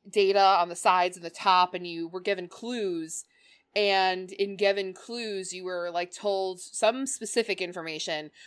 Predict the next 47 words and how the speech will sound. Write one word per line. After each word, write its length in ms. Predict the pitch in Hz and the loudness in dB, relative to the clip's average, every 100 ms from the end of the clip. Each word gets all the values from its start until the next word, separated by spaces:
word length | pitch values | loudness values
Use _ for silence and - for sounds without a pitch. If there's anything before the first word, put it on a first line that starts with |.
| - | -2
but 100 | 202 | 0
then 160 | 202 | 2
also 300 | 196 196 202 | 2 0 -2
some, 280 | 196 - 180 | -2 0 -2
like, 480 | 180 170 165 165 - _ _ _ _ _ _ | 0 0 0 -4 -14 _ _ _ _ _ _
statements 520 | - 208 208 202 208 | 2 4 4 2 -2
that 80 | 180 | -6
you 60 | |
kinda 240 | 175 208 208 | -2 0 0
had 140 | 190 | -2
to 40 | 160 | -2
think 240 | 202 190 | -4 -2
about 340 | 214 208 208 | 4 6 6
in 120 | 180 175 | 4 0
order 200 | 165 170 | -2 -4
to, 100 | 185 | -4
like, 180 | 147 - | -4 -4
figure 240 | 185 185 | -2 2
out 200 | 180 170 | 2 2
what 180 | 170 175 | 0 -2
information 440 | 180 185 175 - | -6 -8 -8 -8
they 100 | 170 | -4
were 60 | 170 | -2
actually 300 | 160 - 156 | -2 -4 -4
giving 300 | 170 185 202 | -4 -2 -4
you, 200 | 208 208 | -4 -2
and 200 | 175 180 | -4 -4
then 120 | 175 | -6
you 140 | 175 | -8
would 140 | 175 175 | -6 -6
eliminate 720 | 170 202 214 196 170 165 - _ _ _ _ - | -2 0 0 0 -2 -4 -12 _ _ _ _ -2
and 460 | 202 185 175 165 165 | 0 2 0 -4 -6
solidify 600 | 196 214 214 196 170 160 | 0 2 2 4 2 2
possibilities 760 | - 175 - 185 185 175 160 | 0 -2 -2 -2 -2 -4 -6
in 100 | 170 | -10
the 60 | 156 | -6
grid 260 | 330 330 | 0 2
until 220 | 202 196 165 | 2 -4 -8
you 80 | |
solved 680 | 160 - 180 175 170 165 160 | -6 4 6 6 4 -2 -14
the 80 | 151 | -12
grid." 380 | 160 170 90 - _ _ _ _ | -2 0 -2 -6 _ _ _ _
Like, 160 | 160 170 | -4 -4
it's 100 | 165 | -4
a 60 | 170 | 2
logic 560 | 180 175 175 151 - - _ _ _ 202 | 6 6 4 -4 -12 -20 _ _ _ -6
thought 320 | - 175 175 | 4 4 4